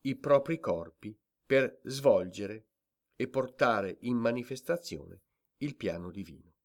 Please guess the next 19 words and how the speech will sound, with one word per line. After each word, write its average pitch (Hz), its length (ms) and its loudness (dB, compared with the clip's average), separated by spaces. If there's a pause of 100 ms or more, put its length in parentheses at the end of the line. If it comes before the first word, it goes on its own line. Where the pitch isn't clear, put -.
(840)
Questa 117 420 -4
energia 104 800 -4 (480)
gli 101 200 -6
rende 131 320 2
possibile 156 600 -4
usare 131 480 -2
la 139 140 -4
propria 113 480 -4
mente 107 560 -8 (440)
per 98 220 -2
sviluppare 107 840 -2
quella 92 260 -6
conoscenza 135 640 -6
del 117 220 -8
piano 95 540 -8 (920)
con 101 200 -2
la 139 140 2
quale 127 360 4
fare 92 480 -10